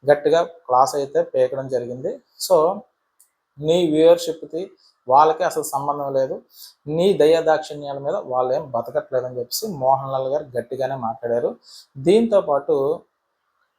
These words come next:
ఆ, మోహన్ లాల్ గారు ఈవిని అడుగుతున్నప్పుడు లక్ష్మి అనే కంటెస్టెంట్ పక్కన ఇంకో కంటెస్టెంట్ కూడా ఆవిడతో జత కలిచారట.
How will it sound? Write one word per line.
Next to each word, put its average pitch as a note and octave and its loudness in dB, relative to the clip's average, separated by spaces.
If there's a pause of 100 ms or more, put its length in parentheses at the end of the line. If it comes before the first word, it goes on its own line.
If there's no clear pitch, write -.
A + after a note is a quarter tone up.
ఆ, C3 0
మోహన్ G3 4
లాల్ F#3 2
గారు F3+ -2 (240)
ఈవిని D3 -2
అడుగుతున్నప్పుడు E3 0
లక్ష్మి D3+ -2
అనే F3+ -6
కంటెస్టెంట్ D#3 -8
పక్కన C#3+ -4
ఇంకో D#3 0
కంటెస్టెంట్ D3 -4
కూడా F3+ 0
ఆవిడతో C#3+ 2
జత D3 -2
కలిచారట. B2+ -6